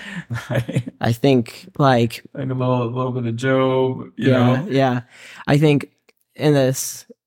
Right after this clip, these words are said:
Speaker 2: like, Heavenly Father and Jesus Christ, his, their work is not to make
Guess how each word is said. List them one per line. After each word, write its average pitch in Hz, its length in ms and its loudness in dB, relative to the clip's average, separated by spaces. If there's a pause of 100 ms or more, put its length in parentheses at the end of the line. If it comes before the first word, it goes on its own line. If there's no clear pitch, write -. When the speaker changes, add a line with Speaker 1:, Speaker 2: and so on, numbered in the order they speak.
(140)
Speaker 2:
like, 127 420 -2 (480)
Heavenly 147 260 2
Father 127 420 0
and 123 320 -2
Jesus 127 200 0
Christ, 123 420 -2
his, 139 180 0 (420)
their 143 180 4
work 135 520 0 (600)
is 139 180 4
not 123 760 2 (520)
to 143 180 2
make - 600 -2